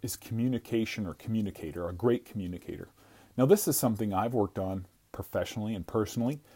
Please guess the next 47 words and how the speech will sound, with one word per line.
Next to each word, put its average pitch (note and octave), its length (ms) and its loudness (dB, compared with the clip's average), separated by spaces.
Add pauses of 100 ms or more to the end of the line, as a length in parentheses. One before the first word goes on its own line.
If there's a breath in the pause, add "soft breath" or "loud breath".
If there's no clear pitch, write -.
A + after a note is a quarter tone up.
(180 loud breath)
by B2+ 120 4
getting D#3+ 200 4
involved G#2 500 6
in G#2 120 -6
the G2+ 80 -4
group G2 240 0
called G2 280 -2
Toastmasters. D#2+ 800 -4
Now, E2+ 100 -10
Toastmasters G2+ 640 -2
is F2+ 100 -10
a F2+ 40 -8
worldwide G2+ 600 4
organization G2+ 600 0
helping C#3+ 280 -4
people B2 260 0
develop F#2+ 380 -2
their D#2+ 140 -8
s-, - 180 -16 (100)
public G2 300 -2
speaking. G#2+ 480 -2 (520 loud breath)
I F#2 80 -8
think F#2 180 -6
this - 180 -6
is E2+ 120 -6
an F2+ 80 -4
important F#2+ 420 -2
thing. G#2+ 200 -4 (360 loud breath)
This A#2 180 0
is G#2+ 140 2
a A2 60 4
common, A#2 800 0 (120)
uh, E2 240 -6
misconception C#3+ 720 -6
that B2 80 -4
a E2+ 40 -4
lot F2 140 -2
of F2+ 60 -6
people F#2 280 -8
have G2 160 -4
about F#2 240 -4
developers, F2+ 460 -6
that F2 140 -10
they E2+ 220 -6 (420 soft breath)
are F#2 100 -2
terrible A#2+ 380 4
communicators. D#2+ 720 -10